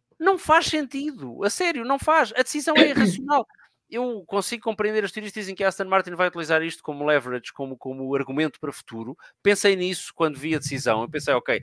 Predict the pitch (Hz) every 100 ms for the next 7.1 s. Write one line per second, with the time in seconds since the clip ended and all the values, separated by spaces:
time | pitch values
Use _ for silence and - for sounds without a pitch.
0 | - 143 160 156 - 160 147 127 110 -
1 | - 143 131 - 160 143 143 135 135 -
2 | 135 123 123 123 190 202 254 - 269 262
3 | 262 240 269 - - 226 240 226 240 233
4 | 240 233 247 247 262 233 240 233 214 240
5 | - - 220 233 214 175 233 269 - 180
6 | 156 135 - 147 196 - - 147 123 110